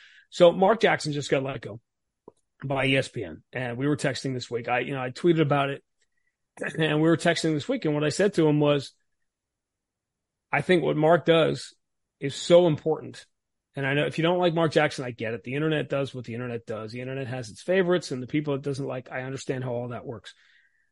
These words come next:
But after twenty, the other twenty-one hours of the day being negative or heavy or this guy doesn't like that guy or James Harden wants to get traded, all the other, the stuff that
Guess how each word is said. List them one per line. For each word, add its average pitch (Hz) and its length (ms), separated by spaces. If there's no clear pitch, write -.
But 151 240
after 151 300
twenty, 196 300
the 170 120
other 196 160
twenty-one 175 420
hours 151 220
of - 40
the 139 80
day 131 400
being 143 480
negative 143 640
or 120 160
heavy 143 440
or 117 120
this 151 200
guy 151 160
doesn't 151 180
like 147 160
that 143 200
guy 131 220
or 120 160
James 156 320
Harden 156 260
wants 156 160
to 160 60
get 160 140
traded, - 220
all 160 260
the 180 100
other, 165 240
the 214 100
stuff 165 300
that 147 180